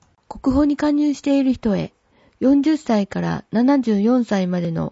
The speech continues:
国保加入者を対象に、特定健診の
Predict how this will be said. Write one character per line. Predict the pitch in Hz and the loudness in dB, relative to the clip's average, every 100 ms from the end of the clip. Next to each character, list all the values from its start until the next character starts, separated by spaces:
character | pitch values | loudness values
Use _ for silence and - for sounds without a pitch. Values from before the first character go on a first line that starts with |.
| - | -10
国 | 202 254 262 | -4 2 4
保 | 277 | 2
加 | 269 | 0
入 | 262 269 | 0 0
者 | 233 190 | 0 -4
を | 175 | -4
対 | 190 185 | -4 -4
象 | - 185 | -4 -4
に、 | 175 175 - - - - - | -4 -6 -8 -16 -20 -20 -8
特 | - - | -6 0
定 | 294 294 | 2 2
健 | - 285 247 | 2 -2 -2
診 | - 180 | -4 -4
の | 185 | -4